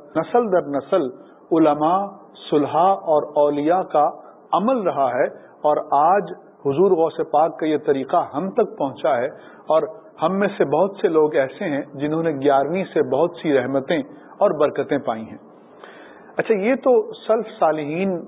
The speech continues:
کا مقام ہے، اور امت میں اللہ سبحانہ و تعالیٰ نے جو ان کو مقبولیت اور پسندیدگی عطا فرمائی ہے،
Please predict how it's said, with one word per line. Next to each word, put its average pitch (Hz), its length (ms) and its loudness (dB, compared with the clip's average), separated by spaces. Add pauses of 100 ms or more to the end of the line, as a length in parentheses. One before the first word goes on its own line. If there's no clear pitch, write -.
(500)
کا 160 100 2
مقام 143 480 -2
ہے، 143 100 -4 (1200)
اور 139 180 2 (240)
امت 175 420 -2
میں 139 220 -2 (800)
اللہ 156 220 2 (140)
سبحانہ 143 300 -2
و 143 180 2
تعالیٰ 139 400 2
نے 143 140 0
جو 135 180 -2
ان 160 180 -4
کو 147 140 -2
مقبولیت 139 880 0
اور - 240 -2
پسندیدگی 143 840 -4
عطا 139 200 0
فرمائی 127 520 -2
ہے، 135 100 2